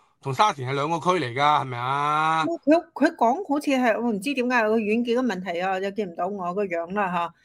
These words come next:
Speaker 2: 不過出得聲。
Speaker 1: 嗯。
Speaker 2: 咁佢話好似係沙田都，大埔都屬於沙田區喎。
Speaker 1: 梗係唔係啦，
Speaker 2: 我睇返
Speaker 1: 大埔，大埔，
Speaker 2: 連一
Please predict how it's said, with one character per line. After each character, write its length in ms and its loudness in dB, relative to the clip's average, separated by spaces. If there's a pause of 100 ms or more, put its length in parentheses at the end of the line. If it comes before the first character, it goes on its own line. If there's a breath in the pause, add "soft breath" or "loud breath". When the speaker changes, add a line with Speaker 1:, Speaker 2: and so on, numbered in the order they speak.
(240 soft breath)
Speaker 2:
不 80 -2
過 120 4
出 140 -4
得 120 0
聲。 240 0
Speaker 1:
嗯。 80 -6 (240 loud breath)
Speaker 2:
咁 100 -4 (160)
佢 100 6
話 200 4
好 120 0
似 120 0
係 280 4
沙 280 -2
田 260 -4
都， 320 0 (180)
大 220 0 (180)
埔 160 2
都 160 0
屬 220 -4
於 80 -2
沙 360 -2
田 300 -8
區 120 -14
喎。 80 4
Speaker 1:
梗 120 6
係 140 0
唔 20 -4
係 400 2
啦， 840 0
Speaker 2:
我 40 -6
睇 260 2
返 0 -
Speaker 1:
大 120 2
埔， 80 2
大 180 2
埔， 140 2
Speaker 2:
連 40 4
一 40 0